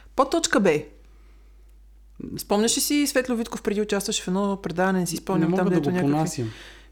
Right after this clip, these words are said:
Speaker 1: И той винаги даваше... Питаха го какъв е отговора и той винаги казваше, „Отговора е Б.“
Speaker 2: Колко забавно.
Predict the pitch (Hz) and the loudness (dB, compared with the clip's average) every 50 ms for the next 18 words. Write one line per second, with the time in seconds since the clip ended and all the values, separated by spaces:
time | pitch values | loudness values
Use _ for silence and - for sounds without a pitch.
0 | - - - 202 185 - 185 185 190 190 180 185 190 196 180 185 180 165 175 175 | -20 -10 -8 -8 -4 -2 0 0 0 0 2 0 0 0 0 0 0 2 2 2
1 | 175 180 175 - - 165 165 170 165 165 165 170 170 196 233 - - - - - | 0 0 -2 -4 -2 -2 -2 -2 0 -2 -2 -4 -6 -10 -14 -18 -20 -20 -20 -10
2 | - - 185 - - 190 175 170 165 - - - 170 - 175 165 165 170 180 180 | -8 -8 -8 -4 -4 -2 -2 -2 -4 -4 -8 -10 -6 -2 -2 -2 0 0 -2 -2
3 | 185 208 208 196 196 180 170 165 170 180 180 175 - 175 175 175 170 - - 185 | 0 0 -2 -2 -2 -4 -4 -2 -2 -2 -2 -2 -2 -2 -2 -2 -2 -2 -4 -4
4 | - 165 - 165 165 165 165 170 165 160 151 160 156 156 156 - - - - - | -4 -4 -6 -4 -2 -2 -2 0 -2 -2 -2 -2 -4 -4 -6 -14 -20 -20 -20 -20
5 | - - - - - - - - - - - - - - - - - - - - | -20 -20 -20 -20 -20 -20 -20 -20 -20 -20 -20 -20 -20 -20 -20 -20 -20 -20 -20 -12
6 | - - 139 123 - 143 123 131 120 120 123 117 117 123 | -4 -4 -4 -2 -2 -2 -2 -2 -2 -2 -4 -4 -2 -4